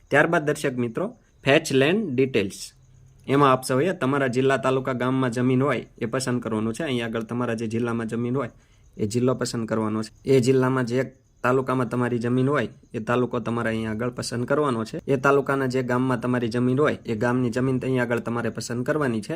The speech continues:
ત્યારબાદ દર્શક મિત્રો, અહીંયા આગળ તમારા જમીનનો જે સર્વે નંબર છે એ સર્વે નંબર આપ સૌએ લખવાનો છે. સર્વે નંબર લખ્યા બાદ સબમિટ ઉપર ક્લિક કરવું. સબમિટ ઉપર ક્લિક કરશો ત્યારબાદ દર્શક મિત્રો,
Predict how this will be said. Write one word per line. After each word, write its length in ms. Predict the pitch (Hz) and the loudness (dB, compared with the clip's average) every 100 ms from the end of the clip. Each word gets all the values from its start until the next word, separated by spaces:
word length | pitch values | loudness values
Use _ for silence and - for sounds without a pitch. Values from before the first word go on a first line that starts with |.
| - _ - | -10 _ 0
ત્યારબાદ 320 | 135 143 156 139 | 6 6 6 4
દર્શક 260 | 143 139 | 0 0
મિત્રો, 260 | 131 123 156 | -2 -2 -2
અહીંયા 240 | 151 139 | 0 0
આગળ 220 | 127 147 220 _ _ _ - | 0 0 -2 _ _ _ -2
તમારા 260 | 131 135 | 2 2
જમીનનો 360 | 131 123 139 143 | 2 0 2 2
જે 120 | 135 | 0
સર્વે 280 | 131 127 135 | 0 0 0
નંબર 280 | 135 143 139 | 0 0 0
છે 120 | 139 147 | 0 -2
એ 40 | |
સર્વે 260 | 127 127 131 | -2 -2 0
નંબર 260 | 131 127 | 0 0
આપ 140 | 113 110 | 0 -2
સૌએ 280 | - 117 185 | -4 -4 -4
લખવાનો 500 | 131 131 127 113 107 | -4 -4 -4 -4 -4
છે. 180 | 143 202 | -6 -10
સર્વે 260 | - 139 151 | -2 4 4
નંબર 220 | 156 156 | 4 4
લખ્યા 300 | 151 147 160 | 2 2 2
બાદ 200 | 156 170 110 - | 4 4 4 0
સબમિટ 440 | - 160 175 143 | 4 6 6 4
ઉપર 260 | 131 165 - | 2 0 -4
ક્લિક 340 | - 135 131 - | -6 -6 -6 -8
કરવું. 260 | 101 104 | -10 -10
સબમિટ 380 | 117 147 185 185 | -2 2 4 4
ઉપર 160 | 180 180 | 2 2
ક્લિક 220 | 180 185 | 0 2
કરશો 240 | 202 196 156 | 0 2 2
ત્યારબાદ 440 | 135 143 151 139 107 - - | 2 2 4 2 0 -10 -4
દર્શક 280 | 135 139 127 | -2 0 0
મિત્રો, 300 | 123 123 | 0 0